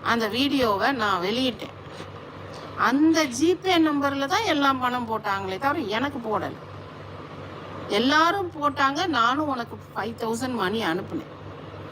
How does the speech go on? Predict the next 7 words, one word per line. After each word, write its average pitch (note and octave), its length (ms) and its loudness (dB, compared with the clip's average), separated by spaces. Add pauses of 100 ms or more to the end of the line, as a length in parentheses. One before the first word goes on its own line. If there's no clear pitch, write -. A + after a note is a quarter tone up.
(280)
ஆனா C4 280 4
நீ D#4 460 2
என்ன G4 280 4
பண்ற? B3 460 0
"இவ்வளவுதான் F#4 600 2
கொடுத்தாங்க" F4+ 600 2 (100)
அப்படின்ற. G#3+ 580 -6